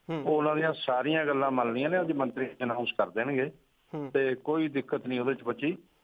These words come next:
Speaker 2: ਉਹਨਾਂ ਨੇ ਖੁਦ ਦਿੱਤਾ ਲਿਖ ਕੇ ਜੋ,
Speaker 1: ਹੂੰ।
Speaker 2: ਔਰ ਜੋ ਉੱਥੇ ਬੋਲੇ ਨੇ,
Speaker 1: ਹੂੰ।
Speaker 2: ਉਹ ਸਾਰਾ ਮੰਤਰੀ ਜੀ ਨੇ ਪਹਿਲਾਂ ਮੀਡੀਆ ਤੇ ਵੀ ਕਹਿ ਤਾ ਕਿ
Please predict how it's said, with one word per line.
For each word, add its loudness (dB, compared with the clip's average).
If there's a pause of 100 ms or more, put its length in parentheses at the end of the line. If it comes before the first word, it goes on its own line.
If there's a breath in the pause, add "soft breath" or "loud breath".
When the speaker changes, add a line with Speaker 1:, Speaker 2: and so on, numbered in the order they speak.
(180)
Speaker 2:
ਉਹਨਾਂ 4
ਨੇ 0
ਖੁਦ -2
ਦਿੱਤਾ -4
ਲਿਖ 0
ਕੇ -2
ਜੋ, -4 (480)
Speaker 1:
ਹੂੰ। -4 (120)
Speaker 2:
ਔਰ 0
ਜੋ 0
ਉੱਥੇ -4
ਬੋਲੇ 0
ਨੇ, -2 (380)
Speaker 1:
ਹੂੰ। -8
Speaker 2:
ਉਹ 2
ਸਾਰਾ 4
ਮੰਤਰੀ 2
ਜੀ 6
ਨੇ 6
ਪਹਿਲਾਂ 2
ਮੀਡੀਆ 2
ਤੇ 2
ਵੀ 2
ਕਹਿ 2
ਤਾ 2
ਕਿ -6